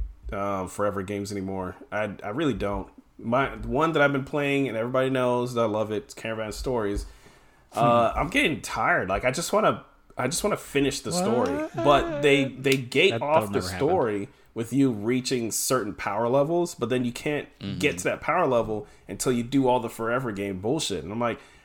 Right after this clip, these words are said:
Speaker 1: I just wanna finish the story. I was really interested in the story. And, you know, trying to get to the end of the story, and I'm, like, looking, and it's been three years since I've been playing it. I'm like,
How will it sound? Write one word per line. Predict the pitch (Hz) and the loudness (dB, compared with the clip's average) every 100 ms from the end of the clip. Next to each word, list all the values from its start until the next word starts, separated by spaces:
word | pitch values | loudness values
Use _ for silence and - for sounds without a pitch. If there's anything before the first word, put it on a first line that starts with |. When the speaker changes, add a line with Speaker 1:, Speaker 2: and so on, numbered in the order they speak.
| - | -6
Speaker 1:
I | 131 | -2
just | 151 254 | -2 0
wanna | 240 | -2
finish | - 151 135 | -2 -2 -2
the | 101 | -6
story. | - 87 50 - | -6 -6 -6 -8
I | 104 | -4
was | 117 | -2
really | 156 196 175 | 2 2 2
interested | 165 156 143 | 0 -2 0
in | 131 | 0
the | |
story. | 113 117 117 113 110 - _ _ _ _ | -2 -2 0 -2 -4 -12 _ _ _ _
And, | 117 120 117 113 113 - | -2 0 -2 -2 -6 -4
you | 131 | 0
know, | 117 104 | 2 0
trying | - - 175 185 | -2 0 0 0
to | |
get | 156 147 | 2 2
to | 147 | 2
the | 131 | 0
end | 147 | 0
of | 151 | 2
the | 135 | 0
story, | - - 160 151 143 139 135 | 0 2 4 4 4 2 0
and | 127 | -2
I'm, | 131 | -2
like, | 123 117 | -2 0
looking, | 135 143 143 123 | 0 0 0 -2
and | |
it's | 110 123 | -2 0
been | 135 123 | 0 0
three | 127 127 | -2 -2
years | 117 131 117 110 | 0 2 0 0
since | - 117 | -4 -6
I've | 104 | -6
been | 98 | -6
playing | - 123 113 | -2 -2 -2
it. | |
I'm | 101 | -2
like, | 107 104 | -2 -4